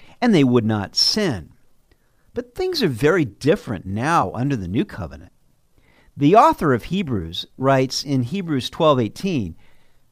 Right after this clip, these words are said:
"For you have not come to the mountain that may be touched and that burned with fire, and to the blackness and darkness and tempest,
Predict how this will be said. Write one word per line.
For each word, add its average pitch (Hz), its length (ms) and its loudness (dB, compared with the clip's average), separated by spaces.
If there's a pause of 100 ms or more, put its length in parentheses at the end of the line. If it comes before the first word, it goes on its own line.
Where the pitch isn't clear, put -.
(160)
"For - 160 -2
you 190 140 4
have 123 100 4
not 202 340 2
come 87 340 -10
to 127 100 -14
the 110 80 -4
mountain 135 480 0
that 104 160 -10
may 123 100 -2
be 110 140 -6
touched - 680 -4 (300)
and 127 100 -2
that 110 240 -6
burned 156 320 4
with 101 200 -4
fire, 151 680 2 (340)
and 117 100 -12
to 131 60 -8
the 120 120 -4
blackness 135 640 2
and 92 140 -10
darkness 151 520 2
and 90 140 -18
tempest, - 720 -8